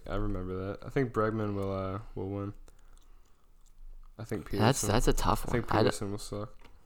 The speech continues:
Speaker 2: I don't really see Bregman, like, as, like, a big Home Run Derby guy, 'cause he's, like, he's really good, but, I mean, I don't know. I, I think I'm gonna go with Peterson. I think Peterson's gonna beat Bregman, 'cause he's got, like, Peterson's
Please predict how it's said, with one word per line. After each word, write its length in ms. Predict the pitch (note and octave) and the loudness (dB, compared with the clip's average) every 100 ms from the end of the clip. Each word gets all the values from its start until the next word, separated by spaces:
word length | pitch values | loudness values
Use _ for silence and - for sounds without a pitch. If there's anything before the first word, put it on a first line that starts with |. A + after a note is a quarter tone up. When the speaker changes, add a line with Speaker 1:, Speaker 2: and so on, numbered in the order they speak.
| - - - - - - - - - G2 | -20 -20 -20 -20 -20 -20 -20 -20 -6 8
Speaker 2:
I 120 | A2+ | 12
don't 160 | F3 F#3 | 12 10
really 240 | F3+ D3+ | 10 8
see 240 | - C#3 B2+ | 8 6 6
Bregman, 540 | A2 A2 A#2 G#2+ G2 | 8 8 8 4 2
like, 200 | F#2 F2 | 0 0
as, 180 | G2 - | -2 0
like, 200 | F#2+ F#2 - | 0 0 0
a 80 | G#2 | 0
big 300 | F2+ G2+ F#2+ | 6 6 6
Home 220 | G2 G2 | 4 4
Run 180 | F#2+ F2+ | 4 2
Derby 320 | F2+ F#2+ F2+ | 2 2 2
guy, 280 | - - - - - - - - - - - - - - | -2 -4 -6 -8 -12 -14 -14 -12 -10 -10 -10 -10 -10 2
'cause 180 | - G#2 | 4 6
he's, 220 | A#2+ D3+ | 6 4
like, 200 | E3+ - - | 4 2 0
he's 240 | G#2+ D3+ C3+ | 0 4 8
really 260 | A2 A2+ | 10 10
good, 280 | G2 F#2+ F2 | 8 4 4
but, 180 | - - | -2 -2
I 40 | |
mean, 180 | F#2+ F#2+ | -2 2
I 100 | A2+ | 4
don't 160 | C3+ F#2+ | 4 2
know. 260 | G2 F2 - - - - - - | 0 -2 -8 -12 -12 -12 -12 10
I, 240 | G#2+ A2+ | 12 12
I 40 | |
think 140 | G#2+ E3+ | 12 10
I'm 60 | E3 | 10
gonna 120 | D3 | 10
go 100 | C3 | 10
with 120 | G2 | 12
Peterson. 500 | A2 G#2+ F#2+ F#2 F2 - | 10 10 6 -2 -4 -2
I 80 | G2 | 2
think 180 | A2+ | 2
Peterson's 480 | - G#2+ G#2 G#2 G2 | 4 4 4 0 0
gonna 180 | F#2+ F#2 | 0 0
beat 220 | F2+ F#2+ | 0 -2
Bregman, 400 | - F#2+ F#2+ G2 - - - | 0 0 0 -4 -4 -4 4
'cause 160 | G#2+ | 6
he's 200 | - D3+ | 8 6
got, 300 | D3+ D3+ G#2+ | 12 12 12
like, 180 | - - - - - - - - - | 8 0 2 10 12 12 12 6 4
Peterson's 720 | C3+ D#3+ D#3 A2+ F#2+ - | 6 8 8 6 4 0